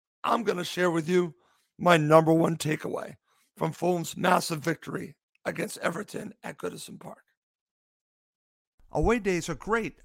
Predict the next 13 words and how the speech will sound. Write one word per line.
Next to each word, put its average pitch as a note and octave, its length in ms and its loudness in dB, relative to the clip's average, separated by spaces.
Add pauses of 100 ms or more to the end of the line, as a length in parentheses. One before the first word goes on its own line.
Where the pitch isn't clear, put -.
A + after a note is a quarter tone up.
(100)
but - 140 -8
there's D#3 160 -6
nothing F#3+ 280 -4
quite G#3+ 300 -4
like F#3+ 240 -6
playing E3+ 300 2
at G3+ 100 -6
home. A3+ 380 -2 (400)
The B2 80 -8
same A#3 300 -2
goes F3+ 280 0
for F#3+ 200 -6
McDonald's. E3+ 640 -4